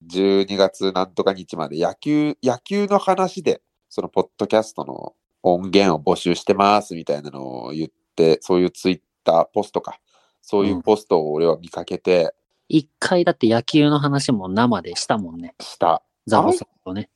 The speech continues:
Speaker 1: あの、あの人どこ、どこファンっつってた？
Speaker 2: ザボさんどこだったっけ？巨人？違うか。
Speaker 1: どこやったかな？ちょっと忘れちゃったけど。
Speaker 2: な気もすんだけどな。アイコンオレンジだし。
Speaker 1: ああ、そうや。なんか鳥、鳥みたいなやつやな。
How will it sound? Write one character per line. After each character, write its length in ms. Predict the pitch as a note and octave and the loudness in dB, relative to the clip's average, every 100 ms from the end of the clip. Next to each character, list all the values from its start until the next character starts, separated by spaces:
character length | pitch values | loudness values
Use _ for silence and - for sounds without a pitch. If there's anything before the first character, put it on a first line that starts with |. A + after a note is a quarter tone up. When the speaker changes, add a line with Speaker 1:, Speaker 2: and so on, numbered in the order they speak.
| - | 0
Speaker 1:
あ 80 | |
の、 60 | C#3+ | 2
あ 20 | |
の 60 | F4 | 2
人 160 | - | 2
ど 160 | G#3 B2 | 0 -2
こ、 160 | - E4 - | -2 -4 -4
ど 120 | A#2 C3+ | -2 0
こ 120 | A#3 | 2
フ 100 | C4+ | 2
ァ 40 | |
ン 20 | |
っ 20 | F#4 | 2
つ 100 | - | -4
っ 20 | - | -20
て 60 | - | -12
た？ 280 | - D#2 - _ _ _ _ | -4 -4 -4 _ _ _ _
Speaker 2:
ザ 280 | - B2 D4 | -16 -16 -4
ボ 120 | A#3+ | 0
さ 260 | E3 - A2 | 0 0 -4
ん 140 | G2+ | -4
ど 140 | G2 A#2+ | -2 0
こ 80 | - | 0
だ 80 | A#2 | -4
っ 60 | - | -4
た 80 | - | -10
っ 80 | F2+ _ | -10 _
け？ 320 | - F#2 F#2 - | -10 -8 -10 -4
巨 200 | F3 A3 | 2 2
人？ 480 | G#3 B2+ F#2+ A#2 - _ _ _ - | 2 0 -2 -10 -16 _ _ _ -4
違 60 | |
う 140 | G#2+ A2 | -2 -2
か。 200 | - D#2+ - _ | -4 -14 -16 _
Speaker 1:
ど 140 | - A2 | -20 -6
こ 100 | C3 | -6
や 60 | |
っ 40 | - | -2
た 100 | F2+ | -4
か 60 | F2 | -4
な？ 120 | E2+ | -8
ち 80 | - | 0
ょ 160 | E2+ | 0
っ 20 | |
と 60 | D#2+ | 4
忘 60 | G#2+ | 2
れ 60 | |
ち 80 | G2+ | 2
ゃ 20 | |
っ 20 | |
た 100 | - | 0
け 80 | F2+ | 2
ど。 260 | F2 E2+ E2 A#2 | 6 4 2 -2
Speaker 2:
な 100 | F#3 | -4
気 160 | - F3+ | -4 -4
も 140 | F3 | -2
す 140 | - | -2
ん 100 | F3+ | -2
だ 100 | A#2+ | -2
け 80 | G2 | -4
ど 120 | G2 | -8
な。 440 | F#2+ F#2+ F#2 F2 - _ - | -8 -8 -8 -10 -14 _ -8
ア 120 | A2 | -6
イ 80 | A2 | 0
コ 120 | A2 | 0
ン 20 | |
オ 80 | G#2 | 0
レ 100 | G2+ | -4
ン 60 | |
ジ 100 | F#2+ | -6
だ 100 | F2+ | -8
し。 300 | - - - - _ _ _ | -8 -8 -10 -16 _ _ _
Speaker 1:
あ 220 | - F#2 F#2 | -2 2 2
あ、 40 | |
そ 160 | - G#2+ | 4 2
う 40 | |
や。 60 | F2 | 0
な 100 | G2 | -4
ん 20 | |
か 80 | F#2 | -4
鳥、 320 | G#2+ G#2+ - _ _ | -2 -2 -4 _ _
鳥 240 | - A2 A2 | -8 -6 -4
み 80 | |
た 140 | G#2+ F2 | 2 2
い 40 | |
な 80 | E2 | 0
や 60 | E2 | -8
つ 100 | C2 | -6
や 80 | |
な。 220 | E2 E2 | -6 -6